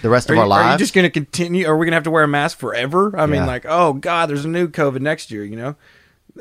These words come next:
Speaker 1: covid twenty.
Speaker 2: Yeah, <laughs> yeah. Like, is that what it's gonna
Speaker 1: <laughs> I mean,
Speaker 2: be?
Speaker 1: look.
Speaker 2: I mean, I don't know.
Speaker 1: They set us up perfectly for a lot,
Speaker 2: They
Speaker 1: a lot of
Speaker 2: did.
Speaker 1: future covids,
Speaker 2: <laughs>
Speaker 1: man.
Speaker 2: They did,
Speaker 1: <laughs> You
Speaker 2: man.
Speaker 1: know?
Speaker 2: And it's just, no one likes to do any sort of research or look at data. They just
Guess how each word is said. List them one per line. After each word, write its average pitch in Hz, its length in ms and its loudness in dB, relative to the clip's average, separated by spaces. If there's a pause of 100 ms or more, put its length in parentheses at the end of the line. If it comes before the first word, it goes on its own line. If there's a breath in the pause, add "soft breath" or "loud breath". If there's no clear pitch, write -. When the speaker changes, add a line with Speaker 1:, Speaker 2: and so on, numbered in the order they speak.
(240)
Speaker 1:
covid 113 280 2
twenty. 127 360 -6
Speaker 2:
Yeah, 143 340 0
<laughs> 127 340 -6
yeah. 190 280 0
Like, 117 200 -8
is 135 160 -8
that 147 180 -4
what 151 140 4
it's 156 80 4
gonna 165 160 4
Speaker 1:
<laughs> - 20 2
I - 40 2
mean, 175 180 2
Speaker 2:
be? 165 80 0
Speaker 1:
look. 143 40 2
Speaker 2:
I 175 240 -2
mean, 208 140 -2
I 151 100 -2
don't 269 200 -4
know. 151 340 -2 (160)
Speaker 1:
They 131 140 4
set 170 220 4
us 156 120 0
up 156 140 0
perfectly 135 420 0
for 110 140 -2
a 113 80 0
lot, 120 360 -2
Speaker 2:
They 180 140 2
Speaker 1:
a 175 40 0
lot 156 180 6
of 139 100 2
Speaker 2:
did. 165 60 2
Speaker 1:
future 139 240 2
covids, 135 520 2
Speaker 2:
<laughs> 101 40 -2
Speaker 1:
man. 190 240 0
Speaker 2:
They 214 100 2
did, 208 360 0
Speaker 1:
<laughs> - 0 -
You 135 160 2
Speaker 2:
man. 123 100 -4 (180)
Speaker 1:
know? 160 160 -6 (480 loud breath)
Speaker 2:
And 160 160 2
it's 160 140 -2
just, 170 320 -6 (140)
no 160 320 0
one 214 220 2
likes 185 260 2
to 156 40 -12
do 160 220 -2
any 160 160 -4
sort 151 180 -4
of 123 80 -4
research 143 480 -2
or 123 100 -6
look 131 200 -6
at 110 160 -6
data. 127 280 -4
They 120 140 -6
just 120 280 -14